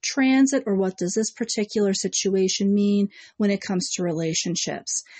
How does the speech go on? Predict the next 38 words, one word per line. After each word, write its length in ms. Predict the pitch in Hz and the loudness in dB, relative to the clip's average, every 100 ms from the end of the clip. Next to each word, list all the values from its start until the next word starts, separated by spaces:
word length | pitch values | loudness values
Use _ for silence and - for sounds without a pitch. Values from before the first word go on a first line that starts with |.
| - - | -18 -4
Um, 220 | 208 208 - | 0 0 0
I'm 200 | 226 277 | 2 4
actually 480 | 294 302 330 302 269 | 4 0 0 2 2
growing 480 | - 214 233 240 214 | 0 2 4 4 4
really 240 | 208 208 | 6 4
excited. 560 | 202 - 185 190 208 185 | 2 -4 -4 0 0 0
I 80 | |
think 300 | 190 196 196 | -2 0 0
that 120 | 190 190 | -2 -2
this 180 | 190 196 | -2 0
is 180 | 185 - | -2 -2
a 120 | 190 | -4
great 640 | - 170 175 180 185 - - - - _ _ - | -4 -6 -2 0 0 -2 -8 -8 -12 _ _ -10
actual 360 | 196 - 202 | -6 -4 -4
avenue, 540 | 175 175 202 226 254 302 - _ _ - | -4 -2 0 4 4 2 -2 _ _ -4
um, 540 | 208 208 202 208 202 - | 0 0 2 2 2 -2
for 400 | 226 202 202 214 226 | 0 0 2 -2 -2
this 160 | 202 196 | -2 -4
podcast, 560 | - 196 - 233 226 | -6 -8 -6 -4 -4
a 40 | 208 | -4
great 240 | 190 196 | -2 -2
expansion, 800 | 196 - - - 190 196 - 269 302 - - | -4 -6 -6 -2 -2 0 0 0 -2 -14 -14
so 300 | - 208 196 | -4 0 0
to 140 | - 202 | -2 -6
speak. 400 | - 214 233 - - - | -2 -2 -2 -6 -20 -10
So 140 | - | -8
definitely 500 | 262 262 320 - 359 | -4 -4 -4 0 -2
take 300 | 349 - 285 | 0 -4 -2
a 40 | 269 | 0
look 320 | 233 262 - | 2 0 -2
out 160 | 196 - | -8 -4
for 140 | 254 | -4
that. 200 | 254 254 | -2 -2
And 220 | 240 240 226 | 0 0 0
like 300 | 233 247 269 | -2 -2 0
I 80 | 302 | -4
said, 360 | - 311 302 | -2 -2 -2
visit 300 | 220 240 320 | -2 -2 -4